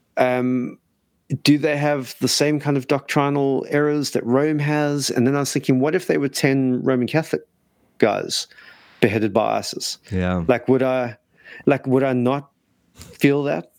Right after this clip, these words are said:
Speaker 1: You know,
Speaker 2: Totally.
Speaker 1: like, "Oh,
Speaker 2: Yeah.
Speaker 1: goodness, i-, is that not a, an attack on the church, an attack on Christ?" And would
Speaker 2: Yeah.
Speaker 1: I not participate? And, and so it just became very uncomfortable in my mind and in my heart 'cause I was,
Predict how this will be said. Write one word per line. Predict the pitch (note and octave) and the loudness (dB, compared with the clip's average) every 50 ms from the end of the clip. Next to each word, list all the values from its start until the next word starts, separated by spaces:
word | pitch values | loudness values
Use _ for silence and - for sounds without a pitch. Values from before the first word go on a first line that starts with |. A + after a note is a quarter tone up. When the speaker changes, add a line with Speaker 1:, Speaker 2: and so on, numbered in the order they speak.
| _ - - | _ -8 -2
Speaker 1:
You | D#3+ C3 | 0 2
know, | B2 | 2
Speaker 2:
Totally. | B2 B2 A#2+ B2 | 2 0 0 0
Speaker 1:
like, | B2 A#2 A#2 - - C#3+ | -2 -2 -4 -4 -2 0
"Oh, | C3+ B2+ A#2+ | 0 0 0
Speaker 2:
Yeah. | F#2 | 0
Speaker 1:
goodness, | C#3 C3+ C3 B2 G2+ - - | 0 0 0 0 -2 -2 0
i-, | |
is | - C3+ C3+ A#2+ - D#3 C#3 B2 A#2+ A2 | 0 0 0 0 0 -2 -2 -2 -2 0
that | - B2+ C3 B2+ - | 2 2 2 2 0
not | C3+ C3 C3 B2 A#2+ | 0 0 0 0 -2
a, | B2 - - - | -4 -6 -6 -2
an | - B2 A#2+ | 0 0 0
attack | A2+ - - B2+ A#2+ - | 0 -2 -2 -4 -2 0
on | C3 B2 A2+ | 0 0 0
the | G#2+ F#2+ | 0 -2
church, | - - A#2+ A#2 A#2 - - - | 0 0 0 0 -2 -2 -2 -2
an | G#2+ G#2+ A2+ | 0 0 0
attack | G#2+ G2 - - A2+ - - | -2 -2 -2 -2 -2 0 0
on | A2+ A2 F#2+ | 0 -2 0
Christ?" | - - A#2 A#2+ B2+ C3 - - - A2 | 0 0 0 0 0 -2 -4 -4 -2 -2
And | G#2+ G#2+ G#2+ | 0 0 0
would | A2 A#2 A#2 | 0 2 0
Speaker 2:
Yeah. | A2+ | 0
Speaker 1:
I | A2+ | 0
not | A2+ A2+ A#2+ A#2+ - _ _ - - - - - - - | 0 0 0 -2 -4 _ _ -16 -14 -12 -12 -12 -6 0
participate? | - B2+ - C#3 C3 - D3+ C#3+ C#3+ - | 0 0 2 2 0 2 2 0 2 2
And, | E3 D#3+ E3 | 2 2 2
and | D#3+ E3+ D3+ | 2 0 0
so | - F#3 | 2 0
it | E3+ C#3 | 0 0
just | - G#3+ G3+ - | 0 -2 -2 0
became | G3+ - - F3 D#3 | -2 0 0 0 0
very | C#3 D#3 D#3 D3+ C#3+ | 2 0 2 2 0
uncomfortable | C3+ - - E3 D#3 - - C3+ B2 A#2 | -2 0 0 -2 -2 0 2 2 2 2
in | A2 | 2
my | A2 G#2+ G#2+ | 2 0 0
mind | A2+ B2+ C3 A#2+ A2 G2 G2 G#2 | 2 2 0 0 0 0 0 0
and | G#2 | 0
in | G#2+ | 0
my | G#2+ G#2+ | 0 0
heart | G2+ G#2 B2 G#2+ G#2 - | 2 0 0 0 0 -2
'cause | - A#2+ G2+ A#2+ | -2 0 0 2
I | A#2 | 0
was, | A#2+ A2 - - | 0 -2 -4 -8